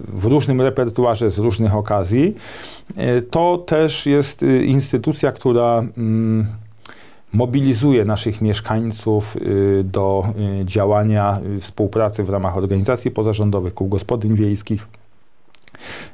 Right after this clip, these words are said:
E, czyli osiągnęliśmy to, co chcemy osiągnąć, y, przy posiadaniu takiej jednostki. E, nie tylko zajęcia świetlicowe, ale, ale również coraz wię-, większa i bogatsza oferta kulturalna,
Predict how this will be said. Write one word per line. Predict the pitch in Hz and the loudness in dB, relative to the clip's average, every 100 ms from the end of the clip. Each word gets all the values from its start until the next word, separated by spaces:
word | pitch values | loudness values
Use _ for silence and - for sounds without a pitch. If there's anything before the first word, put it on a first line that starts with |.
| - | -8
E, | - 120 107 104 | -2 2 2 2
czyli | 104 135 127 | 0 0 2
osiągnęliśmy | 127 139 127 123 110 117 | 2 0 2 0 0 -2
to, | 110 113 | -2 -2
co | 113 104 | -2 -4
chcemy | - 110 104 | -2 0 2
osiągnąć, | - 98 92 92 - | 0 -2 -2 -4 -4
y, | 101 95 92 90 | 0 2 0 -2
przy | - | -4
posiadaniu | 98 - 95 98 | -4 -4 0 -2
takiej | 95 - 95 | -2 0 0
jednostki. | 90 104 95 - 139 147 - - - - - | 2 -2 -4 -2 -2 -2 -10 -20 -18 -20 -12
E, | - 98 | -4 0
nie | 104 143 | 2 2
tylko | 147 147 135 123 | 2 2 2 0
zajęcia | 127 123 117 | 2 2 0
świetlicowe, | 110 - - 113 113 110 113 | -4 -4 -2 -2 -2 0 2
ale, | 107 104 104 104 - - - - - - - - | 2 2 2 0 -6 -18 -20 -20 -20 -20 -18 -4
ale | 104 104 | 0 2
również | 104 101 101 - | 2 2 0 0
coraz | 123 123 90 | 0 0 0
wię-, | 101 101 101 113 110 | -2 -2 -2 -4 -2
większa | 104 127 135 - - | 0 0 0 -2 -2
i | |
bogatsza | 98 104 104 101 | -2 -2 -2 -4
oferta | 90 98 95 | -4 -4 -4
kulturalna, | 104 101 104 107 104 110 | -4 -2 0 0 2 0